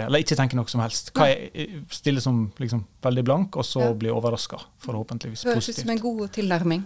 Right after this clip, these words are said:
Speaker 1: Ja, jeg
Speaker 2: Ja.
Speaker 1: tenkte det var noe som
Speaker 2: Mm.
Speaker 1: ville tiltale det.
Speaker 2: Mm.
Speaker 1: Men, men
Speaker 2: Ja, det var
Speaker 1: de
Speaker 2: jo ikke, men kan jeg si det,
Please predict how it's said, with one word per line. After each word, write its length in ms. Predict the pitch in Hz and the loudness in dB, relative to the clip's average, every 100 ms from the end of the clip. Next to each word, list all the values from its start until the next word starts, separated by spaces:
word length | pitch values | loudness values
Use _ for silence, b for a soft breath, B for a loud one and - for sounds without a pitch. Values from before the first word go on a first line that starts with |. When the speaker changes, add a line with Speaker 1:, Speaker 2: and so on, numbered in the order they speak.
| - | 0
Speaker 1:
Ja, 220 | 156 170 - | 2 2 -2
jeg 100 | 202 | -2
Speaker 2:
Ja. 40 | |
Speaker 1:
tenkte 260 | 196 151 156 | 0 0 -2
det 100 | 135 | -2
var 80 | 147 | -2
noe 160 | 127 | -2
som 160 | - 131 | 0 0
Speaker 2:
Mm. 40 | |
Speaker 1:
ville 320 | 117 117 113 - | 0 -2 -6 -4
tiltale 460 | 139 120 - 110 110 | -4 -2 -2 0 0
det. 140 | - - | -2 0
Speaker 2:
Mm. 260 | 254 196 202 | 0 0 0
Speaker 1:
Men, 120 | 180 - | 0 2
men 160 | 196 - - B B B B B - _ _ _ - - | 0 0 -14 B B B B B -20 _ _ _ -2 6
Speaker 2:
Ja, 80 | 269 | 8
det 60 | |
var 60 | 359 | 8
Speaker 1:
de 60 | 320 | 6
Speaker 2:
jo 120 | 320 | 4
ikke, 40 | 269 | 4
men 100 | 320 | 4
kan 140 | 320 | 4
jeg 80 | 320 | 4
si 100 | 294 | 2
det, 100 | 302 | 0